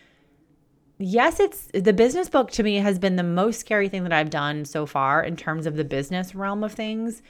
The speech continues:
But, like, once you do all these things, it becomes less scary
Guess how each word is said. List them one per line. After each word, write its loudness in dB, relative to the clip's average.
But, 2
like, 0
once -4
you -2
do 0
all 2
these 0
things, -4
it 0
becomes 0
less -2
scary -2